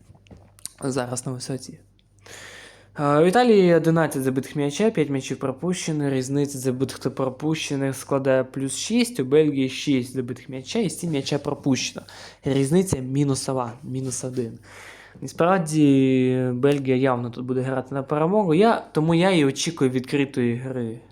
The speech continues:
тому що об-, обом, ну, у Бельгії, да, Італію, в принципі, стратегічно, можливо, нічия влаштує, тому що останній матч все одно проти французів,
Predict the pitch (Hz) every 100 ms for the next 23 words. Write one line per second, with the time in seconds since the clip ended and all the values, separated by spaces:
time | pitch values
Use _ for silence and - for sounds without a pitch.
0 | - _ _ - 127 131 - 143 127 131
1 | 156 147 160 127 - - - - 175 -
2 | - _ - 165 170 160 123 120 120 190
3 | - 277 254 175 170 165 143 - 135 135
4 | 170 - 147 135 139 151 131 131 - 127
5 | 131 147 - 160 123 120 127 - 131 143
6 | 127 127 120 139 131 120 131 127 151 156
7 | 226 233